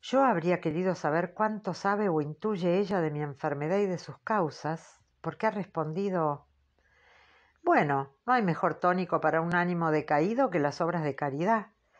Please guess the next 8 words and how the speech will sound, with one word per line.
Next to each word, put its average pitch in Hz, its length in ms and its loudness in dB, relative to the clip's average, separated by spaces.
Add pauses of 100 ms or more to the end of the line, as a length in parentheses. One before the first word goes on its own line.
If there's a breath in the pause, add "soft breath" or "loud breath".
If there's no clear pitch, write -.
(220 loud breath)
Se 180 200 2
lo 175 160 4
he 226 200 6
oído 208 380 2
decir 160 340 -2
a 170 80 2
un 156 140 -4
médico. 151 680 -2